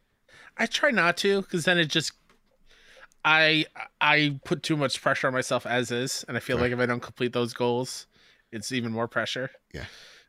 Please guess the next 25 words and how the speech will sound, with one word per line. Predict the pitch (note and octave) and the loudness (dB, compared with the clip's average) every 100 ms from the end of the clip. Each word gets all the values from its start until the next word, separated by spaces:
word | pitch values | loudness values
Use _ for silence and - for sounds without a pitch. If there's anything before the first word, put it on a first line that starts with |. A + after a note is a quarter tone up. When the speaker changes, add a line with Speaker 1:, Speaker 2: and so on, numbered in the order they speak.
| _ | _
Speaker 1:
Uh, | G#2+ G2+ G2+ G2+ G2+ _ _ _ _ _ _ _ - | -4 -2 -2 -4 -6 _ _ _ _ _ _ _ -2
I | |
try | F3+ - A#3 | 2 4 4
not | F3 F3+ | 4 4
to, | A3 A3+ | 2 0
but | G3+ E3+ E3 | 2 2 4
every | G#3 G3 | 2 4
once | D#3 D3+ - | 2 2 2
in | |
a | |
while | D3 C#3+ C#3 | 4 4 4
I'll | C3+ | 2
do | B2+ B2+ | 0 -2
something | C3 A#2+ | -2 -2
fun. | A#2 B2+ B2 | -2 0 2
Like, | B2 A#2 - _ - - - _ | 0 -2 -8 _ -20 -20 -20 _
when | C3+ | 0
P | C3+ E3 | 2 2
S | D3 | 4
five | D#3+ D3 | 4 2
came | D3 C3 | 2 2
out, | A#2+ A2 | 2 2
I | |
was | A#2+ - | -2 -2
like, | A#2+ | -4